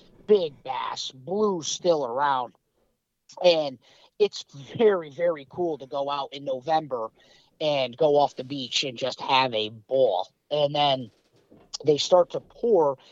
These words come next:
in the river. And what really happens is, is the sound warms up really well. And they get all this bait in the sound. And then what, all these fish corral it tight to shore and, and deep into Long Island Sound.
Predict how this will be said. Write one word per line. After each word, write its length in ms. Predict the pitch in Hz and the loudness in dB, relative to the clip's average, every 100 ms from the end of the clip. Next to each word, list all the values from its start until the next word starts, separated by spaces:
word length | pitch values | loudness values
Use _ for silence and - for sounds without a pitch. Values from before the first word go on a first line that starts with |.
| _ _ | _ _
in 180 | 185 170 | -4 -4
the 80 | 156 | -4
river. 480 | 143 196 190 131 107 _ _ - | 2 4 4 0 -10 _ _ -10
And 160 | 165 139 _ - - | -10 -10 _ -20 -20
what 280 | 170 170 - | -2 0 0
really 460 | 175 269 339 285 175 | -6 -2 0 0 -4
happens 600 | 143 196 208 - 135 120 | 2 4 4 2 -8 -10
is, 200 | 127 120 | -12 -12
is 180 | 120 120 - _ _ _ - | -14 -16 -20 _ _ _ -6
the 80 | |
sound 440 | 175 - 262 262 208 | -4 2 4 4 2
warms 340 | 180 165 139 | -2 -2 -2
up 160 | 147 131 | -4 -2
really 280 | 147 139 127 | -2 -2 -4
well. 380 | 113 107 98 - _ _ | -6 -6 -6 -8 _ _
And 120 | 147 | -6
they 100 | 156 | -4
get 160 | 156 180 | 2 4
all 200 | 214 226 | 6 4
this 200 | 190 139 | 2 -2
bait 260 | 127 143 127 | -8 -10 -10
in 120 | 117 | -14
the 60 | 120 | -12
sound. 500 | - 113 110 110 - 156 | -8 -4 -4 -6 -10 -6
And 100 | 160 | -4
then 240 | 147 135 | -4 -4
what, 200 | 131 127 _ _ _ _ _ _ _ - | -8 -8 _ _ _ _ _ _ _ 4
all 200 | 196 226 | 6 6
these 240 | 190 156 - | 2 -8 -12
fish 240 | 151 143 - | -12 -12 -10
corral 600 | 151 131 131 143 139 135 | -8 -4 -2 0 -2 -4
it 100 | - | -10
tight 220 | - 135 - | -8 -10 -10
to 100 | 120 | -12
shore 440 | - 135 139 123 | -8 -2 0 0
and, 140 | 117 110 | -2 -12
and 180 | 123 120 | -16 -14
deep 260 | 139 143 | -12 -12
into 300 | 135 123 127 | -12 -6 -4
Long 260 | 123 135 131 | -2 -2 -2
Island 320 | 123 123 120 | -2 -4 -8
Sound. 380 | - 127 123 123 | -4 0 0 -2